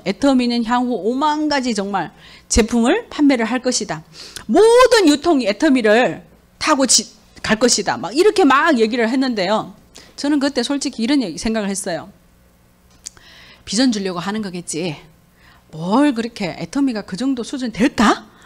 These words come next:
예. 그런 생각은 했어요, 솔직히. 근데요, 회장님이 예전에 하셨던 그 얘기 한마디 한마디가 실현되는 게 저는 너무 신기하고요. 믿을만하다.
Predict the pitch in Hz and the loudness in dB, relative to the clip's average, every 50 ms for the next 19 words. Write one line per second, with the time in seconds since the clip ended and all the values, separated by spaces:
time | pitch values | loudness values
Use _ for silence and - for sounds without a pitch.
0 | - - 175 175 160 - - - _ _ _ _ _ _ _ - 226 262 320 349 | -10 -6 -4 -4 -4 -6 -10 -20 _ _ _ _ _ _ _ -2 0 2 2 2
1 | 392 320 294 233 202 190 285 349 - - 370 285 170 - - 156 156 - - - | 2 0 -2 -2 -2 0 -2 -2 -2 -2 -4 -4 -4 -6 -8 -10 -10 -10 -12 -12
2 | - - - _ _ - - - - - - - - 247 254 233 208 190 202 196 | -16 -20 -20 _ _ -20 -20 -20 -20 -20 -6 0 2 2 4 2 2 -2 -4 -6
3 | 180 175 170 _ _ - - - - - - - - - - 392 403 381 370 359 | -8 -10 -14 _ _ -20 -20 -20 -20 -20 -20 -14 -4 0 2 4 4 4 4 4
4 | 349 330 320 294 269 220 185 190 208 285 277 277 269 247 - 302 - 311 - - | 4 4 4 2 4 4 4 4 4 4 4 2 2 0 0 0 0 0 0 0
5 | 254 240 214 202 220 220 190 190 202 214 226 247 247 302 311 302 311 311 285 269 | -2 0 2 2 2 2 2 2 0 0 0 -2 -2 0 2 2 2 2 2 0
6 | 262 - 302 294 277 277 277 269 262 233 208 214 214 214 202 202 - - - - | -2 -2 0 2 4 4 2 2 0 -4 -4 -2 -2 -2 0 0 2 2 2 2
7 | - - 359 370 381 370 359 349 294 285 240 233 226 220 214 202 185 - 196 185 | 2 0 0 0 0 0 0 0 0 0 -2 -2 -2 -4 -6 -6 -8 -8 -8 -8
8 | 180 175 165 165 180 202 220 240 240 240 233 - - - 285 277 254 240 208 190 | -10 -10 -10 -10 -8 -6 -6 -6 -6 -4 -4 -4 -4 -4 -4 -6 -6 -4 -6 -6
9 | 180 - 170 165 190 220 220 180 160 165 - _ _ _ _ _ _ _ _ _ | -6 -8 -8 -4 -4 -2 -2 -4 -6 -10 -16 _ _ _ _ _ _ _ _ _
10 | _ _ _ _ _ _ _ _ _ _ _ _ _ _ _ _ _ 175 _ _ | _ _ _ _ _ _ _ _ _ _ _ _ _ _ _ _ _ _ _ _
11 | _ _ _ _ _ _ _ _ _ _ _ _ _ _ _ - 196 214 - 233 | _ _ _ _ _ _ _ _ _ _ _ _ _ _ _ -2 -2 0 0 0
12 | 214 185 165 147 147 143 156 151 - - 160 147 | 0 -2 -2 -6 -8 -10 -12 -14 -16 -18 -20 -20